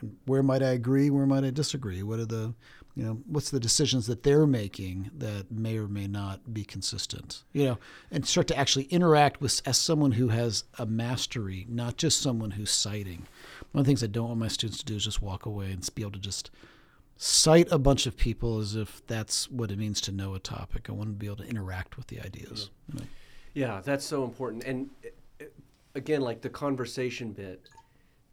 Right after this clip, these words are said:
Speaker 2: a lot of times, especially in seminary, you, you find yourself in a conversation that's kind of over your head,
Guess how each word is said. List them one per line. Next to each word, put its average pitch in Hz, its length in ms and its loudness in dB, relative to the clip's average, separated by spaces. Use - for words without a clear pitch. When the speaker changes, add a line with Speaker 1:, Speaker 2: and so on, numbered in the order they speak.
Speaker 2:
a 120 60 -8
lot 127 240 0
of 131 80 -2
times, 101 680 -10
especially 117 580 -6
in 113 100 -6
seminary, 95 720 -12
you, 107 360 -10
you 110 140 -12
find 110 380 -6
yourself 104 400 -10
in 107 80 -8
a 104 40 -8
conversation 101 800 -10
that's 87 220 -14
kind 98 220 -14
of 98 100 -18
over 107 260 -8
your 95 200 -8
head, 98 340 -14